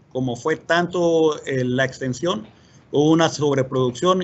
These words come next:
y eso hizo que las industrias no tengan capacidad de comprar y se compraban, como en todas partes del mundo, compraban a un precio más barato, ¿no?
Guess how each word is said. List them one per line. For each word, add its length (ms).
y 220
eso 200
hizo 220
que 140
las 160
industrias 500
no 100
tengan 220
capacidad 440
de 80
comprar 380
y 60
se 80
compraban, 560
como 220
en 80
todas 180
partes 380
del 80
mundo, 280
compraban 380
a 40
un 80
precio 220
más 160
barato, 360
¿no? 180